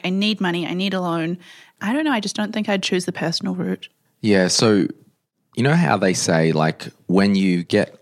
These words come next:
Speaker 2: a loan, or, you know, everyone talks about investment property, so you buy the investment property with a loan, that property hopefully grows in value. So you've used the,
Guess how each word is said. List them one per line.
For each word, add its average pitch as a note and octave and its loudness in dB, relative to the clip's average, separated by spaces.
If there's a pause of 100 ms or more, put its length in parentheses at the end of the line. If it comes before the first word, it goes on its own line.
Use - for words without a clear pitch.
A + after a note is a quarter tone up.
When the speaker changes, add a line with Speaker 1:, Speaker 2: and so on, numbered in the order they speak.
Speaker 2:
a E2+ 0
loan, E2 0 (420)
or, C#2+ 0
you D#2+ -2
know, C#2+ -2
everyone G#2+ 2
talks - -6
about - -2
investment D#2 -2
property, D2+ -2
so D#2 -4
you D2+ 0
buy F#2 2
the E2 -4
investment - -4
property D2+ -2 (100)
with E2 0
a D2+ 0
loan, G2 0 (1080)
that F2 -2
property E2 -2 (600)
hopefully F2 -2
grows E2+ 0
in E2 -4
value. E2 0 (480)
So - -4
you've E2+ 0
used F#2+ -2
the, E2+ 0